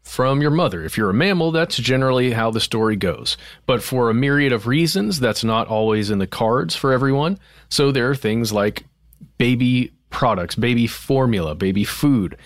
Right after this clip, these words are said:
And like Ben said, around four to six months, that food starts to change. And my goodness,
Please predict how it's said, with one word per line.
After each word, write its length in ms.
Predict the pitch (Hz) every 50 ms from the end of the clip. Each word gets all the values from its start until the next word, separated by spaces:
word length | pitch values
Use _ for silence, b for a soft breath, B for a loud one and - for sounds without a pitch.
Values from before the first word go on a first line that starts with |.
| B B B B B B B
And 400 | - 127 123 123 123 120 120 117
like 220 | 107 107 107 - -
Ben 200 | 123 120 123 123
said, 380 | 120 - - 127 123 131 123
around 220 | 117 117 117 113 107
four 200 | - - 131 127
to 60 | 117
six 240 | - - 131 - -
months, 480 | 127 147 190 214 208 196 - - - b b b b b
that 200 | - 135 120 -
food 280 | - - 131 123 117 -
starts 380 | - - 127 113 107 - -
to 120 | - 110 95
change. 520 | - - - 107 95 87 82 80 85 - -
And 280 | 131 123 123 120 120 113
my 280 | 120 131 135 139 139
goodness, 560 | 131 123 131 139 135 131 135 131 - - -